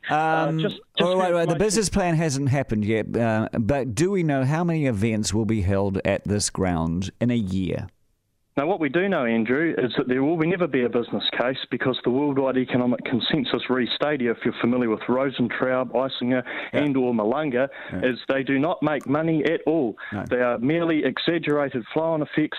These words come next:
Speaker 1: exaggerated externalities, and mythical multipliers are pulled out every time by the very lobby groups wanting to see these things go through. But I can tell you the debt on the Dunedin venues books for the Dunedin Stadium, if you'd like to hear.
Speaker 2: Yeah, go on then.
Speaker 1: As of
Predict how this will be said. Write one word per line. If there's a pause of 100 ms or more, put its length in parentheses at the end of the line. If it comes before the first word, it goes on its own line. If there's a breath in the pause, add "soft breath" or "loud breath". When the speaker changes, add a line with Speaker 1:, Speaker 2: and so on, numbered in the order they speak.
Speaker 1:
exaggerated
externalities,
and
mythical
multipliers
are
pulled
out
every
time (440 loud breath)
by
the
very
lobby
groups
wanting
to (100)
see
these
things
go (100)
through.
But (100)
I
can
tell
you
the
debt
on
the
Dunedin
venues
books
for
the
Dunedin
Stadium,
if
you'd
like
to
hear.
Speaker 2:
Yeah,
go
on
then. (680 loud breath)
Speaker 1:
As
of